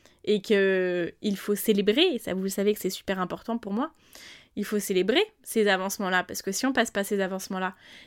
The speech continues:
eh ben on risque pas d'arriver, euh, à la fin de l'alphabet. J'avais vu cette image sur Insta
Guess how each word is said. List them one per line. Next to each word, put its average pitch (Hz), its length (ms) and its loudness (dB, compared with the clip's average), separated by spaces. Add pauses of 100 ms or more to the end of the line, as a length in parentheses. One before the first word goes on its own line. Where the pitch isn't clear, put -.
eh 175 80 -4
ben 180 140 -2
on 175 220 -4
risque 196 340 -4
pas 226 200 0
d'arriver, 226 680 0
euh, 180 280 -2 (400)
à 196 100 0
la 175 100 -2
fin 240 160 -2
de 262 60 4
l'alphabet. 208 500 -2 (1160)
J'avais 220 340 6
vu 311 140 6
cette 214 300 2
image 226 260 2
sur 202 240 -4
Insta 190 480 -2